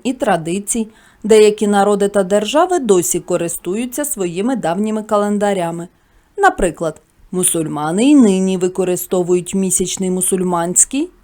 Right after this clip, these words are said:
ісламський календар. Держава Ізраїль та юдеї всього світу живуть за сонячно-місячним юдейським календарем. Традиційні календарі відіграють важливу роль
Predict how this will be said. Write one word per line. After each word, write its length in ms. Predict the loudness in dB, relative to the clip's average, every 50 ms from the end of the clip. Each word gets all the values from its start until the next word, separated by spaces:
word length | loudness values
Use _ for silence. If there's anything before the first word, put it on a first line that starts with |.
| _ -6
ісламський 720 | -2 -2 -2 0 2 0 0 0 0 -4 -6 -6 -6 -10
календар. 720 | -6 -6 -4 -4 -2 -4 -4 -2 0 0 0 0 0 -4 _ _ _ _ _ _ _ _ _
Держава 680 | 2 4 4 4 4 4 2 2 2 2 2 -2 -4 -4 -4
Ізраїль 840 | -4 -4 -2 0 0 2 2 2 0 -2 -2 -2 -2 -2 -2 -4 -8 _ _ _ _ _ _ _ _ _
та 100 | 0 0
юдеї 580 | 0 0 -4 -4 -2 0 0 0 2 0 -2
всього 460 | -2 -2 -4 -4 -4 -2 0 0 0
світу 600 | 0 -2 -6 -8 -8 -8 -10 -8 -6 -8 -8 -8 -8 _ _ _ _ _ _ _
живуть 440 | -8 2 4 4 4 4 2 -2 2
за 100 | 2 2
сонячно-місячним 1300 | 2 2 0 0 0 0 -2 -2 -2 0 2 2 2 2 2 2 0 0 0 -2 -2 -2 0 0 0 -2 -4 -6 _
юдейським 760 | -6 -4 -4 -4 -2 -2 -2 0 0 0 0 0 0 0 0
календарем. 800 | 0 2 2 2 2 2 0 2 2 2 2 4 2 0 -2 -4 -8 _ _ _ _ _ _ _ _
Традиційні 760 | 2 4 4 4 4 0 -2 -2 -2 -2 -2 0 -2 -2 -4
календарі 720 | -2 -2 0 2 2 2 2 2 2 2 2 4 4 2
відіграють 720 | 2 2 -2 0 -2 -2 -2 -2 -2 -2 -2 -4 -6 -6 -2
важливу 640 | 0 2 2 2 0 -2 0 0 0 0 -2 -2
роль 240 | 0 0 0 0 -2